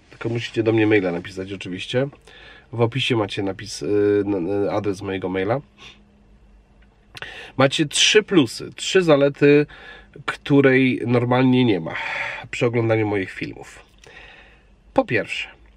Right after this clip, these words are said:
e, będziecie mogli o-, obejrzeć ten film bez reklam. No, jakiś tam plus, walor. Po drugie, razem z tym mailem, z tym linkiem do tego filmu, który wyślę wam mailem,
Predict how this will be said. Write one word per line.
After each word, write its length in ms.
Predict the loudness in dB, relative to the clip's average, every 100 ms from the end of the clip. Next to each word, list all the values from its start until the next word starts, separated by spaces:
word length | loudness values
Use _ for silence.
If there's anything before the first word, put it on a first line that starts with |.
| _ _ _ _ -20 -20 -2
e, 360 | 4 6 6
będziecie 440 | 4 4 4 4 6
mogli 360 | 6 6 2
o-, 220 | 4 4 4
obejrzeć 420 | 4 4 2 2
ten 140 | 2
film 220 | 2 2
bez 160 | 2 2
reklam. 480 | 2 0 -4 -10 -12 -20 _ _ _ _ _ _ _ _ _ _ _ _ _ 0
No, 180 | 0 0 _ _ -8
jakiś 300 | -4 -2 -4
tam 180 | -8 -10
plus, 280 | -12 -14 -6
walor. 340 | -4 -4 -6 -16 -20 _ _ _ -20 -20 -20 -20 -6
Po 120 | 0
drugie, 420 | 4 4 2 -2 -6 _ _ _ -2
razem 400 | 2 2 0 -8
z 60 |
tym 180 | 0 4
mailem, 360 | 4 4 0 -4
z 60 |
tym 160 | 2 4
linkiem 600 | 4 2 -2 -4 -6 -8 -14 -6
do 140 | -4
tego 260 | -2 -2 -2
filmu, 340 | 0 2 0
który 340 | 0 0 2
wyślę 300 | 0 -2 -4
wam 160 | -4 -4
mailem, 500 | -4 -2 0 0